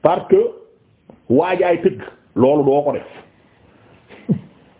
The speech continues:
Parce que doo war ci yooyu tamit di mooy Yàlla. Waaw. <laughs> Lépp loo xam ne mooy Yàlla la, dina tax yow <laughs> dootoo fa dem, ah,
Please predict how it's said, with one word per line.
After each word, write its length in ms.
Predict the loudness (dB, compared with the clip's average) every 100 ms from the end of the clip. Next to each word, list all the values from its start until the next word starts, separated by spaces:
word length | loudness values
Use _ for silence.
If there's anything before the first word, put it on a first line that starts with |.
| _
Parce 240 | -2 -2 0
que 80 |
doo 260 | 0 2 2
war 200 | 0 -2
ci 80 | 0
yooyu 260 | 2 2 0
tamit 260 | 0 0
di 80 | 0
mooy 280 | 0 2 2
Yàlla. 320 | 2 0 -6 -14 _ _ _ _ _ _ _ _ _ _ _ _
Waaw. 200 | -2 -2 -2 -12 _ _ -6
<laughs> 80 | -6 -4 -10 -10 _ _ _ _ _ _ _ _ _ _ _ _
Lépp 480 | 2 2 2 -4 -4
loo 280 | 0 2 0 -2
xam 160 | -2
ne 80 | -2
mooy 260 | 2 2 2
Yàlla 240 | 0 0
la, 140 | -2 -4 -16 _ _ _ _ _ _ _ _
dina 260 | 0 2 0
tax 160 | 0 2
yow 760 | 2 4 2 2 0 0 -4 -10 -20 -2 -2 -2 -14
<laughs> 600 | _ _ _ _ _ _
dootoo 400 | 0 2 2 0
fa 100 | 2
dem, 180 | 0 0
ah, 220 | -2 -6